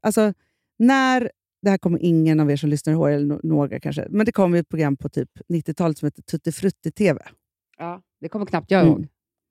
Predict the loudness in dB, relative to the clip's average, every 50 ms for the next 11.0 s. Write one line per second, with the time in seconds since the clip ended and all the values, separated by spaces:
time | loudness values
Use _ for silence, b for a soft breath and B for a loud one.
0 | _ _ _ 0 2 4 4 6 6 6 6 6 6 4 4 2 4 4 4 6
1 | 6 4 4 4 2 0 0 2 4 4 6 6 4 2 2 2 2 2 2 2
2 | 0 0 -4 -8 _ -12 -10 -6 0 0 0 2 4 4 6 6 4 4 2 2
3 | 2 2 0 0 0 -2 -2 -2 -2 -4 -6 -6 -6 -4 -6 -6 -6 -4 -4 -4
4 | -4 0 0 0 0 0 -2 -6 -2 2 2 2 2 2 2 0 -2 -2 -4 -4
5 | _ 2 4 4 6 6 4 4 2 0 -2 -2 -2 0 0 -2 -4 -4 -8 -6
6 | -4 -4 -6 -6 -6 _ -20 -20 -20 _ _ _ _ _ _ _ _ 4 4 6
7 | 6 6 4 4 4 4 4 6 6 6 4 4 4 4 4 4 4 4 4 2
8 | 2 2 2 2 2 0 0 0 0 -2 0 2 2 4 4 4 2 0 0 0
9 | 0 0 0 0 2 2 2 0 0 -2 -2 -2 0 0 2 2 4 4 4 4
10 | 4 4 4 4 4 4 4 4 6 4 4 4 4 4 4 2 2 2 4